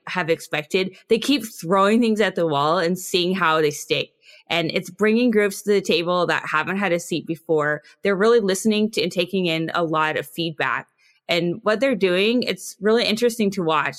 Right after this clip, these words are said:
and how open they are with trying to be innovative here policy-wise. And it's a really a change of thinking and in many ways, a very radical departure from how things were only a few years ago. And other policymakers around Europe should be really looking at what France is doing.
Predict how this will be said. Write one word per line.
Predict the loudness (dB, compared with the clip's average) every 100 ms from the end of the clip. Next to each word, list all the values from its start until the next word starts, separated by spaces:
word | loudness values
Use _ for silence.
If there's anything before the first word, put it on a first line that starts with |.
| -6
and | -6 -4
how | -2 0 2
open | 2 2 2 4
they | 2
are | 4 2
with | 2
trying | 0 0 0
to | 0
be | -2
innovative | -2 -2 -2 0 0 -2
here | -4 -4
policy-wise. | -4 -4 -2 -4 -4 -6 -4 -4 -8 -12 -20 -6
And | -2
it's | -2 0
a |
really | 2 6 6
a | 4 2 0
change | -2 0 0 0
of | -2
thinking | -4 -4 -4 -6 -8 -16 _ _
and | -4 -2 -2 0
in | 2 2
many | 2 2
ways, | 2 2 0 -2
a |
very | -2 2 2
radical | 2 0 0 0 0 -2
departure | -2 -4 -4 -2 -2 -4 -4 -4
from | -4 -4
how | -2 -2
things | -2 -4 -2
were | 0 0 0
only | -2 0 0
a |
few | -2 -2
years | -2 -4 -8
ago. | -8 -8 -8 -12 _ _ -4
And | -2
other | 2 2 2
policymakers | 2 2 2 2 2 2 0 0
around | 0 0 0
Europe | 0 0 -2
should | -2 -2
be | 0 2
really | 4 4
looking | 2 0 -2 0
at | -2 -2
what | -4 -2
France | -2 -4 -6
is | -12
doing. | -4 -4 -4 -8 -12